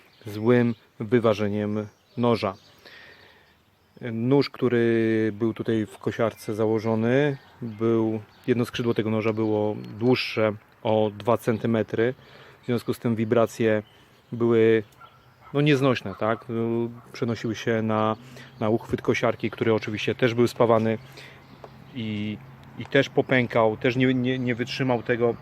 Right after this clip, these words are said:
e, tych, e, też nie wytrzymał tutaj tych, mm, wibracji. W związku z tym, e, no,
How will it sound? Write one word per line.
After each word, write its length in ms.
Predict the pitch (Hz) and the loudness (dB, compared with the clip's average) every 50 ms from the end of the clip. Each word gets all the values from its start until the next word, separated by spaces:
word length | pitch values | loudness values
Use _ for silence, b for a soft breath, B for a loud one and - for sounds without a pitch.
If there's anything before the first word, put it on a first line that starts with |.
| B B B B B B B B - | B B B B B B B B -8
e, 380 | 127 120 117 117 117 117 117 113 | -6 -4 -2 0 0 0 -2 -2
tych, 300 | - - 120 110 - - | -2 -4 -6 -6 -6 -6
e, 40 | 123 117 117 113 113 113 113 117 113 113 110 113 110 - - - - - - - - - - - - - - - - - - - - - - - - - - - - - - - - - - - - - - - - - - - - - - - - - - - - - - - - - - - - - - - - - - - - - - - - - - - | -4 -4 -2 -2 -2 -2 -2 -2 -2 -2 -4 -6 -10 -16 -20 -20 -20 -20 -20 -20 -20 -20 -20 -20 -20 -20 -20 -20 -20 -20 -20 -20 -20 -20 -20 -20 -20 -20 -20 -20 -20 -20 -20 -20 -20 -20 -20 -20 -20 -20 -20 -20 -20 -20 -20 -20 -20 -20 -20 -20 -20 -20 -20 -20 -20 -20 -20 -20 -20 -20 -20 -20 -20 -20 -20 -20 -20 -20 -20 -20 -20 -20 -20 -20 -20 -20 -10 -2
też 160 | - 131 120 | -2 -2 0
nie 80 | 131 127 | 0 -2
wytrzymał 380 | 113 117 - - 127 120 113 | -2 -4 -6 -6 -6 -6 -6
tutaj 260 | 110 - - 127 117 - | -6 -6 -4 -4 -4 -2
tych, 260 | - 113 107 - - - - - - | -4 -8 -8 -8 -16 -20 -20 -16 -14
mm, 600 | 131 123 120 117 113 113 113 113 113 117 113 113 | -10 -8 -6 -6 -6 -6 -4 -4 -4 -4 -4 -4
wibracji. 600 | 107 113 107 107 123 117 110 - - 120 113 107 - B B B B B B B B B B B B B - | -4 -4 -2 0 0 0 0 -2 -4 -4 -4 -6 -8 B B B B B B B B B B B B B -10
W 20 | 123 | -4
związku 300 | 127 139 135 - - 131 | -2 -2 -2 -2 -4 -6
z 60 | - | -6
tym, 360 | - - 123 120 120 117 117 110 - - - - - - - - - - - - - - - - | -2 -2 -2 0 0 -2 -4 -6 -12 -20 -20 -20 -20 -20 -20 -20 -20 -20 -20 -20 -20 -18 -12 -10
e, 40 | 135 127 117 113 113 113 110 113 113 113 110 107 - - - - - - - - - - - - - - - - - - - - - | -6 -4 -2 0 0 0 0 0 0 0 -2 -4 -10 -18 -20 -20 -20 -20 -18 -18 -16 -12 -8 -6 -6 -4 0 0 0 0 0 -6 -4
no, 260 | 139 135 135 135 131 | 0 2 4 4 2